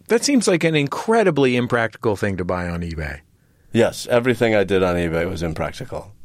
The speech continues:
Speaker 2: Yeah, no, <laughs> none of it worked out. The only thing that really worked out was my, I think I,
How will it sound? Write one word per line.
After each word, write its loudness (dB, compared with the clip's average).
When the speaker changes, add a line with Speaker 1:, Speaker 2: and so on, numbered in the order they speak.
Speaker 2:
Yeah, 2
no, 2
<laughs> 0
none 0
of -2
it 0
worked -2
out. -6
The 2
only 4
thing 2
that 2
really 4
worked 2
out 6
was 0
my, 0
I -4
think -2
I, 2